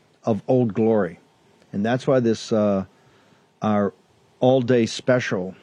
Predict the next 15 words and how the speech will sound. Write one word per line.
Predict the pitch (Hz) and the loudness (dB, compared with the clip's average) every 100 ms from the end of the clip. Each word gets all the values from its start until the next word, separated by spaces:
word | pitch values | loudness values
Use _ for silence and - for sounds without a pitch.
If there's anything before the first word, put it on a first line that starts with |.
| _ _ _ | _ _ _
on | 110 95 | -6 -6
Flag | - 117 120 127 | -6 -2 0 -2
Day | 104 92 95 | -2 -2 -2
by | 90 95 | -4 -8
Steve | - 127 113 | -4 -2 -2
Stern | - 113 113 | -2 -2 0
and | 101 | 0
the | |
team, | 92 104 95 87 82 | -2 -6 -8 -8 -12
starting | - - 117 107 | -14 -4 -2 -2
at | 98 - | -4 -4
ten | 113 | -2
in | 113 | 0
the | 107 | 0
morning, | 101 101 98 | 0 0 -2